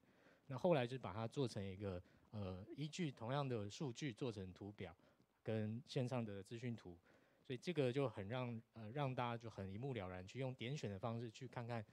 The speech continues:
有经济部的预算，今年度有什么预算项目等等。那后来这个开源呢，也不止在中央政府的主计总处，而是也 fork 到或复制到台北市政府的资料。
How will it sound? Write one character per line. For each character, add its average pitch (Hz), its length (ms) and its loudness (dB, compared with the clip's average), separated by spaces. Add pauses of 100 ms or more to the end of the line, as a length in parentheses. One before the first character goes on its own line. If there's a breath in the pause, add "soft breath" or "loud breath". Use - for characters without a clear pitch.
(140 loud breath)
有 117 100 -6
经 147 160 0
济 143 120 -4
部 139 120 -2
的 127 100 0
预 123 100 0
算， 113 380 -2
今 131 140 -6
年 110 120 0
度 113 120 -4
有 101 100 -4
什 90 120 -10
么 87 200 -12 (360 soft breath)
预 123 100 -2
算 117 200 2
项 117 240 0
目 113 220 -2
等 90 220 -10
等。 101 120 -12 (1160 loud breath)
那 143 100 -2
后 185 160 6
来 147 120 10
这 190 140 6
个 165 100 10
开 151 220 6
源 123 240 4
呢， 113 140 2
也 95 80 -2
不 - 100 -2
止 101 160 -4
在 107 260 2 (220 loud breath)
中 147 140 8
央 143 100 8
政 139 180 4
府 113 80 -2
的 92 200 2
主 98 160 -8
计 117 100 -2
总 85 220 -2
处， 104 160 -4
而 104 100 -2
是 117 240 -2 (380 loud breath)
也 101 180 2
fork 143 380 10
到 110 260 4
或 104 100 -4
复 170 220 4
制 143 160 2
到 135 260 6
台 113 160 0
北 131 140 4
市 127 160 -6
政 123 180 2
府 95 120 -6
的 87 120 -4
资 - 200 -4
料。 98 240 2